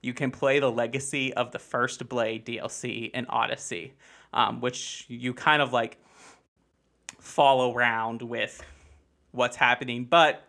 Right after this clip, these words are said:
you find this out pretty soon. King Xerxes,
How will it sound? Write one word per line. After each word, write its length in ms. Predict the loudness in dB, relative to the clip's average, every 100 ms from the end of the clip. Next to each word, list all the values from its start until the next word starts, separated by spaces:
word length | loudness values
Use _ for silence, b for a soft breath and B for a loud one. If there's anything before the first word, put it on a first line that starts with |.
| -6
you 100 | 2
find 260 | 6 6
this 140 | 4 0
out 320 | 0 -2 -6 _ _ _ _ -4
pretty 180 | -2 0
soon. 320 | -2 -6 -6 b b b b b b _ _ _ _ _ _ _ _ _ _ _ _ _ _
King 260 | 0 2 2
Xerxes, 600 | 2 2 2 -4 -8